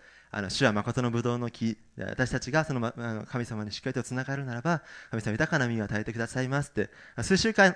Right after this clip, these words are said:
前にですね、イザヤ牧師がメッセージでお話して、してくださった箇所なんですけども、そこだったので、あ、ここをメッセージしようかなって最初思ったんですけれども、あの、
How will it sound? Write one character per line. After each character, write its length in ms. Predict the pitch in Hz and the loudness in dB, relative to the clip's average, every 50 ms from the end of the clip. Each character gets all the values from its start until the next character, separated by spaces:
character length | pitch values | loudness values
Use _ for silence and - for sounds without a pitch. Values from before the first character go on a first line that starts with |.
| - - | 2 -2
前 180 | - 143 139 135 | 2 4 4 4
に 100 | 120 101 | 4 2
で 80 | 95 | -2
す 100 | 95 - | -2 0
ね、 140 | 135 139 139 120 | 0 0 0 2
イ 40 | 120 | 2
ザ 120 | 123 123 | 4 4
ヤ 80 | 117 107 | 4 4
牧 120 | 107 98 | 2 0
師 160 | - - - | -2 -2 0
が 120 | 107 104 95 | 0 0 2
メ 100 | 101 110 | 0 -2
ッ 40 | 107 | -4
セ 120 | - 110 | -4 -6
ー 40 | 104 | -8
ジ 60 | - | -6
で 40 | - | -8
お 60 | 104 | -8
話 220 | 98 110 110 107 - | -4 -4 -4 -4 -4
し 40 | - | -6
て、 140 | 113 107 | -10 -10
し 100 | - - | -10 -10
て 80 | - 117 | -10 -8
く 60 | 120 | -6
だ 80 | 113 110 | -6 -6
さ 100 | 101 123 | -6 -6
っ 40 | - | -8
た 100 | - 110 | -8 -10
箇 140 | - - 104 | -10 -8 -8
所 100 | - 113 | -8 -8
な 60 | 107 | -8
ん 80 | 107 110 | -8 -8
で 60 | - | -12
す 80 | - | -12
け 40 | - | -8
ど 80 | - 110 | -2 0
も、 220 | 117 117 110 - - - - - - - - - | 2 2 2 0 -4 -12 -18 -18 -18 -18 -14 -8
そ 100 | - 120 | -4 2
こ 80 | 139 | 6
だ 80 | 147 147 | 6 6
っ 80 | 143 - | 6 6
た 120 | 127 113 | 2 2
の 80 | 104 104 | 2 4
で、 260 | 120 117 107 95 - - - - - - - - - | 6 6 6 4 2 -6 -20 -20 -20 -20 -20 -8 -2
あ、 100 | 123 117 | -2 2
こ 120 | - 139 - | 2 2 4
こ 200 | 165 170 170 170 | 6 6 6 6
を 60 | 156 | 6
メ 80 | 151 | 4
ッ 20 | 156 | 4
セ 140 | - - 143 | 4 4 2
ー 300 | 123 117 - - - - 123 | 2 0 -6 -6 -6 -4 -4
ジ 20 | 113 | -2
し 80 | - | 0
よ 80 | 143 127 | 0 2
う 20 | |
か 80 | - 117 | 4 8
な 120 | 131 139 | 8 8
っ 60 | 131 | 8
て 60 | - 104 | 6 4
最 140 | 123 123 | 2 2
初 80 | 107 123 | 4 4
思 140 | 113 131 143 | 4 2 2
っ 60 | - | 0
た 140 | - 110 107 | 0 -4 -4
ん 80 | 98 | -4
で 80 | 92 95 | -4 -8
す 80 | 90 - | -8 -4
け 80 | - | -4
れ 80 | 101 92 | -2 -2
ど 60 | 95 | 2
も、 340 | 104 123 127 117 104 95 - - - - - - - - - - - 113 | 4 6 6 6 6 4 -2 -12 -20 -20 -20 -20 -20 -20 -20 -8 -2 0
あ 80 | 113 113 | 2 4
の、 580 | 113 110 107 101 101 95 98 101 104 - - | 4 4 4 2 2 0 -2 -4 -6 -6 -4